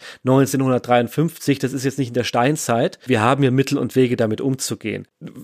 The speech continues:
Vielleicht auch ein weiteres, eine weitere Facette dafür, dass dieser Prozess dann doch eher skurril zu nennen ist. Als nächstes tritt ein weiterer medizinischer Sachverständiger auf, und zwar ein Professor Breitenegger. Und der referiert nun über die Schnitte,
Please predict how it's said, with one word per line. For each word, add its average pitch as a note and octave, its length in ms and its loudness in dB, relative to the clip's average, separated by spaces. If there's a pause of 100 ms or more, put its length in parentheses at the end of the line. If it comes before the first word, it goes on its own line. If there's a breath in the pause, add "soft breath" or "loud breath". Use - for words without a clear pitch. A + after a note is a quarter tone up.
(100)
Vielleicht C3 420 4
auch B2+ 100 2
ein B2 140 0
weiteres, A#2+ 540 0
eine A#2+ 220 -2
weitere A#2 280 0
Facette - 380 -2
dafür, A#2 200 -2
dass A#2 140 0
dieser A#2 220 0
Prozess - 440 -4
dann A2+ 160 0
doch - 320 2
eher A#2+ 220 4
skurril A2+ 460 -2
zu - 160 -10
nennen G#2 240 -6
ist. - 400 -16 (560 loud breath)
Als C#3+ 160 2
nächstes C#3 480 0
tritt - 220 -2
ein C3 160 0
weiterer B2 320 2
medizinischer E3+ 560 0
Sachverständiger D#3+ 800 0
auf, D3+ 160 0
und D3 140 -4
zwar - 220 0
ein C3+ 120 -2
Professor - 400 -4
Breitenegger. D#3+ 880 -2 (400 loud breath)
Und D3+ 320 0
der D#3+ 300 4
referiert D#3+ 500 0
nun D#3+ 140 0
über C3+ 120 -2
die C3 120 -4
Schnitte, D#3+ 640 2